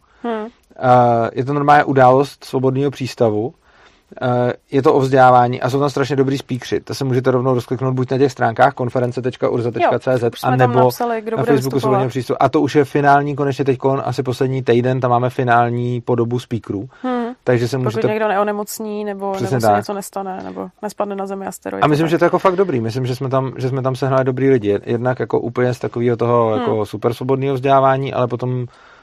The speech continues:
Speaker 2: potom taky nějaký, který s tím názorově nejsou úplně ve shodě, ale jsou k tomu zase blíž než, ne-, než to klasické školství. A myslím si, že je to strašně důležitý téma na konferenci, protože si neumím představit svobodnou společnost bez toho, aby nějakým způsobem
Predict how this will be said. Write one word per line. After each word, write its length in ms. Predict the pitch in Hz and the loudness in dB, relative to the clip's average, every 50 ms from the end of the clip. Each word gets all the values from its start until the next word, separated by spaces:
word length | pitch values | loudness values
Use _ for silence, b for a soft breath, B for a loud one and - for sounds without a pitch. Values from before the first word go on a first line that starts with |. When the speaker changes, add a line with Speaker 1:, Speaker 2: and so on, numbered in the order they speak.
| b b b | b b b
Speaker 2:
potom 220 | - 123 127 123 117 | -10 -6 -6 -2 -2
taky 180 | 120 - 131 | -2 -2 -2
nějaký, 280 | 120 110 110 - 123 117 | -2 -2 -2 -4 -8 -6
který 300 | - 123 117 120 117 110 | -4 -2 -2 -2 -2 -4
s 60 | - | -4
tím 160 | - 127 123 | -6 -4 0
názorově 360 | 117 113 113 117 120 117 120 | 0 0 0 0 0 0 0
nejsou 220 | 120 113 - - - | -2 -2 -4 -4 -6
úplně 260 | 113 110 - 123 123 117 - - _ | -4 -2 0 0 0 0 -2 -6 _
ve 120 | - 117 117 | -8 -8 -8
shodě, 260 | - - 127 117 - | -6 -4 -2 0 0
ale 120 | - 120 | 0 0
jsou 140 | 117 131 117 | 0 -2 -6
k 60 | - | -4
tomu 160 | - 127 123 117 | -4 -2 -2 -2
zase 240 | 110 - - 123 | -2 -2 -2 -2
blíž 360 | 120 113 113 110 110 110 - - | -2 -2 -4 -6 -6 -8 -8 -6
než, 420 | 117 113 110 107 - - - - _ - - - - | -6 -6 -6 -8 -10 -16 -20 -20 _ -20 -20 -20 -20
ne-, 100 | - - - | -20 -20 -16
než 260 | - 110 110 - - | -12 -12 -12 -12 -6
to 360 | - - 113 110 107 107 104 104 | -2 -2 0 0 0 -2 -4 -4
klasické 360 | - 104 - 107 - - 117 | -4 -6 -6 -6 -10 -10 -10
školství. 380 | - - 117 107 - - 101 B B B B B B B B B B B B _ _ _ _ _ | -4 -4 -4 -4 -4 -8 -12 B B B B B B B B B B B B _ _ _ _ _
A 60 | 131 | 0
myslím 280 | 131 135 123 147 143 127 | 0 0 0 0 -2 -2
si, 120 | 135 139 | -2 -4
že 220 | 123 127 131 135 135 135 131 131 127 127 127 123 - - _ _ _ _ _ _ _ | -2 0 2 4 4 6 6 4 4 4 2 0 -2 -6 _ _ _ _ _ _ _
je 80 | - 123 | -6 -2
to 100 | 127 135 | -2 -2
strašně 300 | - - 127 - - 139 | -2 -2 -4 -4 -2 -2
důležitý 340 | 131 131 123 131 127 127 123 | 0 0 0 0 -2 -4 -2
téma 240 | - 120 120 123 127 | -2 0 0 2 0
na 80 | 127 | 0
konferenci, 520 | - 131 127 - 131 127 131 123 - 127 123 | -2 -4 -4 -2 -2 -2 -2 -2 -4 -6 -6
protože 640 | - - 127 120 107 - - 123 120 107 120 123 117 | -2 -2 -2 -2 -2 -4 -4 -4 -4 -2 -4 -6 -4
si 120 | - 135 131 | -4 -4 -4
neumím 260 | 123 120 120 123 123 | -4 -2 -2 -4 -4
představit 400 | - 131 120 - - 113 113 120 | -6 -8 -10 -4 -4 -2 -2 -2
svobodnou 340 | - 117 113 117 113 120 113 | -4 -4 -6 -6 -4 -4 -6
společnost 440 | - - 123 110 104 - 123 120 107 | -4 -2 -2 -2 -2 -2 -6 -6 -4
bez 220 | 113 107 - - | -4 -6 -6 -4
toho, 300 | - 113 110 113 110 107 b b b b b b b b b b b b b - - | -6 -4 -2 -2 -4 -4 b b b b b b b b b b b b b -16 -4
aby 720 | - 120 117 110 117 117 110 110 110 110 113 117 110 - | -2 -2 0 0 2 2 2 2 2 0 -2 -4 -6 -8
nějakým 320 | - 123 113 110 - 127 113 | -6 -4 -4 -4 -4 -8 -10
způsobem 640 | - - 117 - 123 117 110 113 117 117 113 - | -10 -14 -10 -6 -4 -4 -4 -4 -6 -8 -10 -12